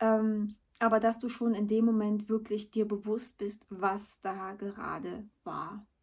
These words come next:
und ist. Genau, also du kannst jetzt hier gerne kurz Pause drücken, um zu reflektieren, um mal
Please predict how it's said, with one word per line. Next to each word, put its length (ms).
und 200
ist. 460
Genau, 240
also 160
du 40
kannst 240
jetzt 120
hier 100
gerne 240
kurz 280
Pause 460
drücken, 680
um 220
zu 420
reflektieren, 1400
um 380
mal 220